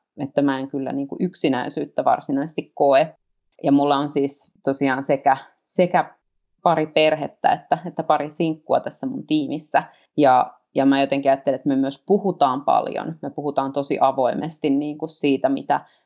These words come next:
mitä on olla sinkku ja mitä on olla vaikka perheen äiti tai perheen isä, mitä on olla aviopuoliso, mitä on olla vanhempi,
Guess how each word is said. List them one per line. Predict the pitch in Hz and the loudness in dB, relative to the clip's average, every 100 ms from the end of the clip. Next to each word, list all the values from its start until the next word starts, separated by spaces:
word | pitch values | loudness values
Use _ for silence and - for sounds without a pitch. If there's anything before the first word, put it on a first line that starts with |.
| - | 0
mitä | 160 151 143 | 2 4 2
on | 139 | 0
olla | 143 147 139 | 0 0 0
sinkku | 135 - 185 175 175 - 226 - - | -2 -2 -4 -4 -6 -2 -2 -2 0
ja | |
mitä | 143 139 139 | 2 2 0
on | 127 127 | -2 -2
olla | 127 123 127 131 - _ _ | 0 0 2 0 -2 _ _
vaikka | - - | -6 0
perheen | - 139 143 135 - | 2 2 4 2 2
äiti | 135 139 | 0 0
tai | 139 - - | -4 -4 0
perheen | 139 135 139 131 - | -2 0 -4 -8 -4
isä, | 139 - 123 | -2 2 0
mitä | 139 147 - | 0 -2 0
on | 147 | 0
olla | 151 151 | -2 0
aviopuoliso, | 143 139 147 147 143 127 170 160 | 0 0 -6 -4 -2 -2 -4 -8
mitä | 147 143 | -4 -2
on | |
olla | 143 143 | 0 -2
vanhempi, | 143 139 151 147 156 170 - | -2 -2 -2 -6 -4 -4 -6